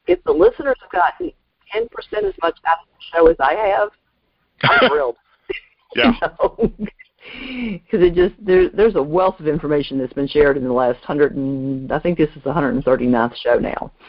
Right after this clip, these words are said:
Speaker 1: But yeah, knowledge is power, and I've, I'm sharing as much and as wide a range of topics as I could possibly come up with that I think relate to, to people's lives and relationships and intimacy and sex.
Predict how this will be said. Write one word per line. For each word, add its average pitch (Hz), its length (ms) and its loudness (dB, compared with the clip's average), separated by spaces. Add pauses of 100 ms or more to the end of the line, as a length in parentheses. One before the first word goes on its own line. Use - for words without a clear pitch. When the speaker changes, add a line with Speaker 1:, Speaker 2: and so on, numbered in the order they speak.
(480)
Speaker 1:
But 180 180 4
yeah, 160 100 4
knowledge 208 360 2
is 214 120 0
power, 131 460 -2 (120)
and 131 120 -2
I've, 143 280 0
I'm 151 380 -2 (580)
sharing 180 460 4
as 143 200 -2
much 170 680 2
and 147 120 -2
as 139 200 -2
wide 156 920 2
a - 60 -10
range 151 320 2
of 127 60 -4
topics 143 380 -2
as 131 120 -4
I 127 100 2
could - 180 -4
possibly 139 360 -2
come 139 160 -2
up 143 160 0
with 127 200 0
that 131 100 2
I 127 100 2
think 139 240 -4
relate 131 340 2
to, 113 280 2 (180)
to 143 80 -4
people's 135 340 -2
lives 131 400 0 (140)
and 127 440 0 (380)
relationships 131 640 2
and 117 160 -2
intimacy 123 560 -2
and 117 140 -4
sex. - 280 -4